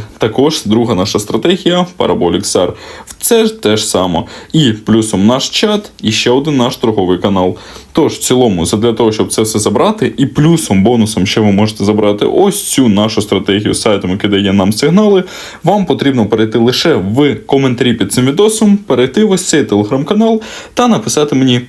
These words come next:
«Привіт, я з приводу акції». І я відразу вас додам в ось ці всі канали.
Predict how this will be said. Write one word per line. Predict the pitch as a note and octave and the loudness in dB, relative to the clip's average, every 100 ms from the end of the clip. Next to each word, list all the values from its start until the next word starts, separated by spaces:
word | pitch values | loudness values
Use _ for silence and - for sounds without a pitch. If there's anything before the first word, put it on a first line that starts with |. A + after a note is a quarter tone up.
| - | -2
«Привіт, | C#3 G3+ A3 | 2 2 2
я | G#2+ A2+ | 2 0
з | A2+ | 0
приводу | - A2+ G#2+ G2+ | -2 0 2 2
акції». | F#2 F2+ - G#2 G#2 | 2 0 0 0 0
І | A#2+ B2 | -2 2
я | B2 | 2
відразу | A2 G#2+ A#2+ D#3 F3 | 0 0 2 0 0
вас | F3 E3+ | 0 0
додам | E3 E3+ D#3+ A#2+ | 0 2 0 0
в | D3+ A3 - | 2 2 2
ось | G#2 - | 0 0
ці | - G#2 | 0 0
всі | - F#2+ | 0 -2
канали. | F2+ F2+ F2 F2+ | 0 0 2 0